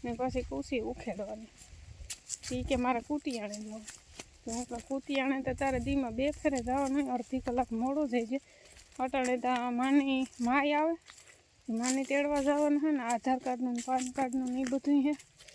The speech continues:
તો જો આ હે અમારી સરસ મજાની મકાઈ ને આ હે અમારી સરસ મજાની કુસી જરી. આ લુગડામાં સોટે જાય એટલે વાત થઈ ગઈ પૂરી.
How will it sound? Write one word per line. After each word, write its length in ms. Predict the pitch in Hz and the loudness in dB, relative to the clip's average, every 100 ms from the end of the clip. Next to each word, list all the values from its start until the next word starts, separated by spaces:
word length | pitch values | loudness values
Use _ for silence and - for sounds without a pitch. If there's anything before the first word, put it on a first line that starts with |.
| - - _ - - - - - - | -20 -20 _ -20 -18 -12 -12 -2 8
તો 120 | 247 | 10
જો 140 | 254 | 12
આ 120 | 269 262 | 12 12
હે 100 | 277 | 10
અમારી 320 | 262 254 247 | 8 8 4
સરસ 420 | - 269 269 277 | 4 4 6 8
મજાની 380 | 269 262 262 254 | 8 8 8 10
મકાઈ 400 | 262 285 311 311 | 10 8 8 8
ને 100 | 247 | 6
આ 100 | 254 | 4
હે 140 | 247 | 4
અમારી 320 | 262 254 240 | 4 4 2
સરસ 420 | 233 269 262 262 247 | 2 2 2 2 2
મજાની 400 | 233 233 226 226 | 4 4 2 0
કુસી 460 | - 277 - 208 - - - 262 | 2 2 2 -6 -8 -8 0 2
જરી. 240 | 226 196 - _ - - - - - - - 240 | 2 0 -12 _ -20 -20 -20 -20 -20 -20 -4 4
આ 40 | |
લુગડામાં 540 | 233 269 285 269 247 247 | 8 10 10 8 8 6
સોટે 380 | 294 320 294 220 | 6 8 8 6
જાય 120 | 214 | 2
એટલે 200 | 220 214 | 0 4
વાત 180 | 240 - | 4 4
થઈ 220 | - 226 | -2 -4
ગઈ 160 | 214 | -4
પૂરી. 360 | 208 269 233 | -4 0 0